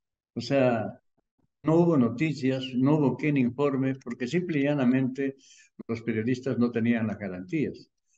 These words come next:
Entonces, a partir de ahí, imagínense si hoy día la guerra palestino-israelí no habría ninguna imagen,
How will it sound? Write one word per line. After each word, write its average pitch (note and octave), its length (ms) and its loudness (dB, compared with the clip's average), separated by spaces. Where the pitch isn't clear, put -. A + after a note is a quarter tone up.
Entonces, C3 280 -2
a B2+ 100 -2
partir C3+ 420 0
de D#3+ 100 2
ahí, E3+ 440 2
imagínense D3+ 840 -2
si G#2 800 -4
hoy C3+ 180 2
día D3 220 2
la B2+ 160 2
guerra C3 440 0
palestino-israelí B2 1400 -2
no C3+ 120 4
habría D#3 300 4
ninguna D3 360 4
imagen, D3+ 640 -2